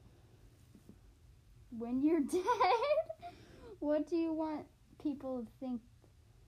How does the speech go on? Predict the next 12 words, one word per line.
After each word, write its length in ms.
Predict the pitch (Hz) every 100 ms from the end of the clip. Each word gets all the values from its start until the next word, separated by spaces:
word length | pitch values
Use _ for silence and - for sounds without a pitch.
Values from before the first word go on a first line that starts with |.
| - -
What 120 | 240
do 60 | 277
you 100 | 302
want 180 | 302 294
people 300 | 269 262 247
to 120 | 214
do 220 | 208 247
when 160 | 254 233
they 120 | 202 -
think 180 | 214 180
of 80 | -
you? 160 | - -